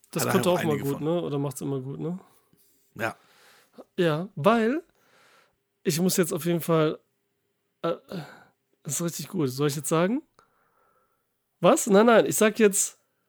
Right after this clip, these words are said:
Speaker 1: ja,
Speaker 2: Also
Speaker 1: doch, wir müssen Spoiler, ach komm, mach Spoiler-Part, komm, mach Spoiler-Part. Jetzt sag ich nämlich das mit dem Ende,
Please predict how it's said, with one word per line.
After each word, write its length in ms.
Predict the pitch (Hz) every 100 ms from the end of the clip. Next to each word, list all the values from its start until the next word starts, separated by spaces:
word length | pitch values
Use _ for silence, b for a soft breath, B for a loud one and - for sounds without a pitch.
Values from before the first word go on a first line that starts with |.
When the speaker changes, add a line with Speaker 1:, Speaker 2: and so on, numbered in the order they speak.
| _ -
Speaker 1:
ja, 140 | 196
Speaker 2:
Also 120 | 185
Speaker 1:
doch, 200 | 226 240
wir 220 | - 160 175
müssen 260 | 208 196
Spoiler, 400 | - - 156 143 147
ach 140 | 170
komm, 200 | 208 165
mach 120 | 180
Spoiler-Part, 580 | - - 143 139 143 127
komm, 160 | 175 147
mach 100 | 143
Spoiler-Part. 540 | - 147 127 127 120
Jetzt 120 | 135
sag 140 | - 151
ich 60 |
nämlich 140 | 156 143
das 140 | 143
mit 80 | 147
dem 100 | 147
Ende, 360 | 185 196 175